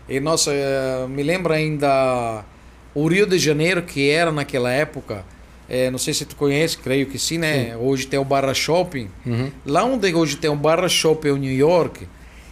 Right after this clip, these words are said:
Speaker 1: tinha apenas o mercado da Praça quinze. Tá? Que era um, digamos, um point das coisas um pouquinho mais, eh,
Speaker 2: Sofisticada.
Speaker 1: sofisticadas, né?
Speaker 2: Uhum.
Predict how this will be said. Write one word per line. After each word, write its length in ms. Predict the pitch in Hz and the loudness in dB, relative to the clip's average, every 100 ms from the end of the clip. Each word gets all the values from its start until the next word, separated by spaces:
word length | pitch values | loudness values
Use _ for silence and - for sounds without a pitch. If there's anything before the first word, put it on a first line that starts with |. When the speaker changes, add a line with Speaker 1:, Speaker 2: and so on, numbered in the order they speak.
| - - | -20 -10
Speaker 1:
tinha 260 | - 175 165 | -4 0 -2
apenas 460 | 165 185 190 165 | -2 -2 -2 -2
o 80 | 160 | 0
mercado 640 | 160 147 143 151 151 151 | 0 -2 -2 -2 0 0
da 100 | 151 | -4
Praça 380 | 147 143 143 147 | -2 -2 -2 -4
quinze. 600 | - 147 143 113 95 85 - - - - - - - - - - - - | -6 -6 -4 -6 -8 -10 -16 -20 -20 -20 -20 -20 -20 -20 -20 -20 -20 -10
Tá? 220 | 120 139 | -4 -4
Que 160 | - 196 | -2 0
era 180 | 220 185 | 2 4
um, 640 | 170 160 151 147 143 143 | 6 6 2 -2 -4 -6
digamos, 400 | 143 160 175 175 | -4 -2 0 -2
um 80 | 202 | -2
point 600 | 180 185 196 247 220 165 | -4 2 4 4 2 0
das 240 | 147 151 - | 0 2 2
coisas 260 | 170 156 | 0 0
um 60 | 151 | -2
pouquinho 400 | 151 143 160 151 | -4 -6 -4 -2
mais, 440 | 151 147 143 135 | -2 0 0 0
eh, 720 | 143 139 139 135 131 127 123 123 | 2 2 2 0 0 0 -2 -4
Speaker 2:
Sofisticada. 500 | 131 170 156 151 139 | -2 -2 -2 2 2
Speaker 1:
sofisticadas, 920 | 113 110 175 180 175 185 170 110 101 | 2 0 -2 -2 0 2 2 -2 -6
né? 240 | 120 139 139 | -2 0 0
Speaker 2:
Uhum. 140 | 156 | -2